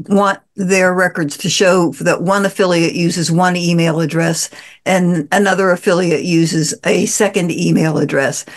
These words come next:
but whoever gets there first on A M M S, that's, that's the address that A C B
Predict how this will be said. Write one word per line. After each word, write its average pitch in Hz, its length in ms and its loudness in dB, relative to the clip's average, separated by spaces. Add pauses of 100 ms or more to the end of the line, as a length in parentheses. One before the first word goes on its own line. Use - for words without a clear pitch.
(300)
but 190 400 0
whoever 226 400 2
gets 196 300 0
there 170 180 0
first 170 640 -4 (120)
on 175 380 2
A 185 260 2
M 180 80 0
M 175 120 0
S, 180 320 -2
that's, 180 460 -4
that's 202 340 -2
the 165 220 0
address 165 360 -2
that 156 140 0
A 165 120 0
C 151 200 -2
B 165 340 -2